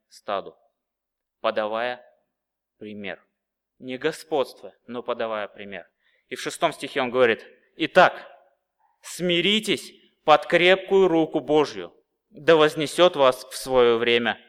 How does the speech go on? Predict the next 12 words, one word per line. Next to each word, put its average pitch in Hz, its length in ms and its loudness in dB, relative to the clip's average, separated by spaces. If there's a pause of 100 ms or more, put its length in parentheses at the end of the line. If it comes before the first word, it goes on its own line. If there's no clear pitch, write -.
(600)
Бог". 110 400 -10 (1200)
Да 139 160 -4
вознесёт 135 580 -8
вас 95 380 -16
в - 80 -20
своё 117 240 -6
время. 107 320 -8
Смиритесь 190 760 -4
сейчас. 151 420 -4 (420)
Вы 180 180 -6
сейчас 202 560 2
рабы, 165 800 -2